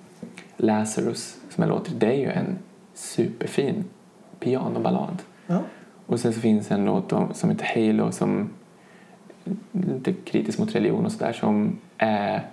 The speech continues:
Speaker 1: ett vi-, nä-, nästan så här Nine Inch Nails, eh, viskig och, och tung och hård och samtidigt så har den en, en stämfylld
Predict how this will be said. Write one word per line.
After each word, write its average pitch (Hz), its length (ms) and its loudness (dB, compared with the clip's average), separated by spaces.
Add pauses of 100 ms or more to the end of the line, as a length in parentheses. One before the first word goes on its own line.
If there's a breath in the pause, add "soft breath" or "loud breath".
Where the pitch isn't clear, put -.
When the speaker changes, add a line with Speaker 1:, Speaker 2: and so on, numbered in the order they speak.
(380 loud breath)
Speaker 1:
ett - 180 -12
vi-, 123 160 0
nä-, 117 160 4
nästan 113 280 0
så 107 60 4
här 101 240 4
Nine 101 160 2
Inch - 160 -4
Nails, 98 560 2
eh, - 220 4
viskig 92 760 2
och, - 400 4
och - 200 0
tung 120 340 2
och 104 100 0
hård 113 480 2
och 95 320 0 (460 loud breath)
samtidigt 110 320 2
så 113 60 -2
har 104 60 4
den 101 100 2
en, 98 240 4
en 92 220 6
stämfylld 98 1000 2